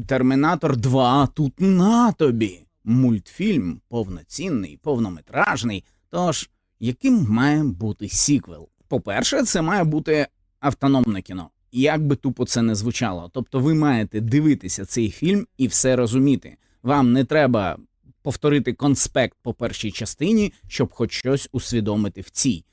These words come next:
І саме ця сцена, де ти вперше стикаєшся з тим, що «А?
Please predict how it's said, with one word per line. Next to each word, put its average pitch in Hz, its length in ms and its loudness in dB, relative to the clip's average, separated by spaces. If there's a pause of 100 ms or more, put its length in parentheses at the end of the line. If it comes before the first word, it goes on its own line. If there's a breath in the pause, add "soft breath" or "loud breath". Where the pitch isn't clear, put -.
(220)
І 151 120 0
саме 143 340 2
ця 165 280 0
сцена, 123 560 0
де 123 460 2
ти 156 120 0
вперше - 540 -2
стикаєшся 135 560 -4
з - 80 -6
тим, 156 220 0
що 120 440 0 (500)
«А? 147 380 0